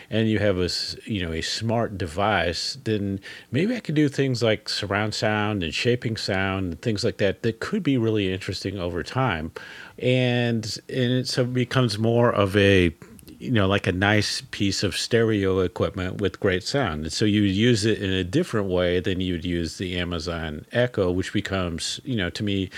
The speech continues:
sort of more functional, provides sound when you need it, but not, not like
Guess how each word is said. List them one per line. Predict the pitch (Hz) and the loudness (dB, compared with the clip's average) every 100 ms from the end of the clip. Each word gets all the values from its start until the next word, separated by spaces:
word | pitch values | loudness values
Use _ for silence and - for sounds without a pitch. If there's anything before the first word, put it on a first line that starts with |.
| - - - | -12 -12 -2
sort | 120 | 2
of | 104 | 4
more | 107 95 | 2 2
functional, | - 113 - - 107 101 95 | 0 0 0 -4 -2 0 -2
provides | - 95 90 87 - - - | -4 0 0 0 -2 -8 -6
sound | - 101 95 98 92 | -4 -2 0 -2 -2
when | 92 92 | -4 -4
you | 92 | -2
need | 110 104 | -2 0
it, | 104 117 | 0 0
but | 101 127 | -2 0
not, | 113 - - - - - 147 | 0 -2 -12 -14 -12 -8 -4
not | 131 147 117 | -2 0 0
like | 110 | 0